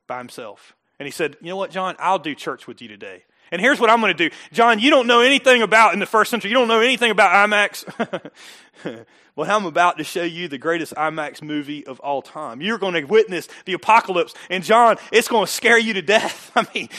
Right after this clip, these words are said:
John, it's gonna blow your mind. You're gonna see things that you can't even describe. And then I'm gonna give you the great privilege of writing all that down." <laughs> Um, and if you see it, if you read the book of Revelation, you understand he saw some things that are like,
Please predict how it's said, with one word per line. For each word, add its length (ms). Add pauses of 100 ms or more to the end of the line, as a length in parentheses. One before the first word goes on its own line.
(120)
John, 280
it's 100
gonna 200
blow 220
your 220
mind. 420
You're 100
gonna 160
see 180
things 280
that 100
you 100
can't 240
even 160
describe. 380
And 100
then 220
I'm 220
gonna 180
give 240
you 140
the 80
great 260
privilege 420 (240)
of 160
writing 320
all 160
that 140
down." 460 (400)
<laughs> 100 (580)
Um, 320 (100)
and 200
if 140
you 80
see 260
it, 80
if 80
you 80
read 160
the 40
book 160
of 60
Revelation, 400
you 100
understand 380
he 80
saw 220
some 140
things 240
that 80
are 60
like, 180